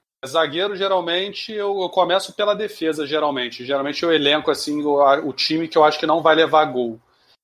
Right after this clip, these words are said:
Aí eu vario, mas já botei o, o Castan,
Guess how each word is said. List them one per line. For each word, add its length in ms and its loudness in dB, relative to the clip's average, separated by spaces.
Aí 460 0
eu 220 0
vario, 580 2
mas 180 -2
já 80 4
botei 320 0
o, 300 -2
o 60 -10
Castan, 800 2